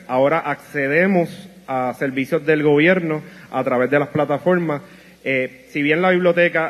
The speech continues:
está dirigida particularmente a nuestros jóvenes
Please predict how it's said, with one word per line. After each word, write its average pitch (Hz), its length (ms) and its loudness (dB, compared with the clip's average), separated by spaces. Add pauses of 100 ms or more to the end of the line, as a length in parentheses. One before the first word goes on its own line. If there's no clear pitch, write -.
está 147 480 -4 (640)
dirigida 156 560 0 (300)
particularmente 143 720 -2
a 160 60 0
nuestros 151 320 -2
jóvenes 147 500 2